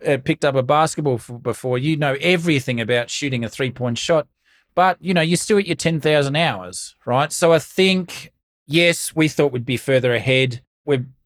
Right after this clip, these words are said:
very successful now on, on most people's definitions.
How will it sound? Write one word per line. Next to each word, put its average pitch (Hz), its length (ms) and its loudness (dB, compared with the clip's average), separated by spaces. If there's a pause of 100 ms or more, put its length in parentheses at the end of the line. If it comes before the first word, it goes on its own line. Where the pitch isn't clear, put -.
very 127 240 0
successful 110 760 -8
now 120 320 -4
on, 110 240 -6
on 113 180 -4
most 120 380 -2
people's 120 500 -6 (140)
definitions. 131 920 -4